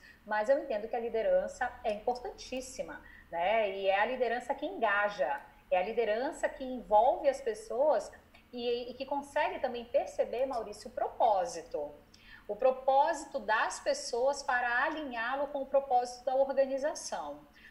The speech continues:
Do contrário, você não consegue manter as pessoas engajadas nem sensibilizadas por muito tempo.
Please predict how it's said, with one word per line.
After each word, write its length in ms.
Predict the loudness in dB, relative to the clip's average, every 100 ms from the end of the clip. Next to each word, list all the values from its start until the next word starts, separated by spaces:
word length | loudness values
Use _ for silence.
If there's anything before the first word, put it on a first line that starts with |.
| -6
Do 120 | -2
contrário, 680 | 0 -2 0 2 2 2 0
você 240 | -6 -8
não 160 | -10 -6
consegue 640 | -6 -6 -4 -2 -2 -4 -8
manter 260 | -8 -6
as 100 | -6
pessoas 460 | -6 -10 -10 -8 -8
engajadas 840 | -6 -4 -4 -2 -2 -2 -4 -6
nem 160 | -8 -10
sensibilizadas 920 | -8 -10 -10 -6 -4 0 -2 -2 -4
por 160 | -4 -4
muito 220 | -8 -10
tempo. 540 | -10 -12 -14 -16 -16